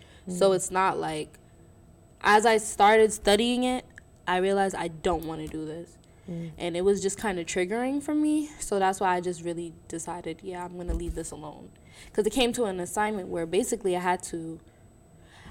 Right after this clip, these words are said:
Speaker 1: I had to basically get over it and,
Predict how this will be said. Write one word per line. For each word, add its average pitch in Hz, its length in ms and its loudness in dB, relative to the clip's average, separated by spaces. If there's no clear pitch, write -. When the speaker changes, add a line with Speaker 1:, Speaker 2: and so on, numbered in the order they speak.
Speaker 1:
I - 140 -4
had 262 120 4
to 294 100 -2
basically 240 1080 -4
get 208 280 4
over 214 500 2
it 349 240 2
and, 202 560 -2